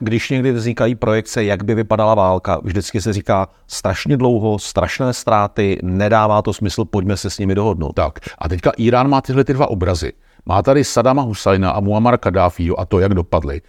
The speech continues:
Speaker 2: A má severokorejský režim. Takže má teď Írán říct: „My sem pustíme, my se všeho vzdáváme, eh, my se zase vrátíme do toho tábora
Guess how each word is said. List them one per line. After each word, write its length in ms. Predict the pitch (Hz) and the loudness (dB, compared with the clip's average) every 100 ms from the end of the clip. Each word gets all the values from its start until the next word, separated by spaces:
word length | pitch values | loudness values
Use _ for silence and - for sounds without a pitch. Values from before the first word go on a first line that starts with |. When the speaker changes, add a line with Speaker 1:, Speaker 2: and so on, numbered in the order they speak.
| _ | _
Speaker 2:
A 80 | - | -4
má 180 | 87 107 | 0 0
severokorejský 720 | - 113 117 107 107 - - | 2 0 2 0 -2 -2 -2
režim. 320 | 92 85 69 - - _ - | 0 0 -4 -6 -14 _ -12
Takže 220 | - 90 | -2 2
má 340 | 113 117 131 135 - _ _ _ | 4 4 4 0 -4 _ _ _
teď 300 | 117 95 - | -2 -2 -2
Írán 320 | 117 117 120 | 2 2 2
říct: 240 | 117 113 - | 0 -2 -2
„My 160 | 107 | -4
sem 200 | - 117 | 0 0
pustíme, 440 | 104 98 - 107 107 | 0 -6 -2 0 2
my 120 | 107 | 0
se 120 | - | 0
všeho 260 | 101 107 110 | -2 -2 -2
vzdáváme, 760 | 101 101 104 107 107 107 110 107 _ _ _ _ | 2 4 4 4 2 2 0 -4 _ _ _ _
eh, 200 | - 95 | -6 -4
my 140 | 92 101 | -2 -2
se 120 | 107 | 0
zase 220 | 104 - | 0 2
vrátíme 500 | 101 101 98 - 104 | 4 6 4 2 -2
do 80 | 95 | -2
toho 520 | 90 98 107 98 82 - _ - _ | -2 0 2 0 -4 -10 _ -20 _
tábora 520 | - 92 98 104 101 | -2 0 2 2 2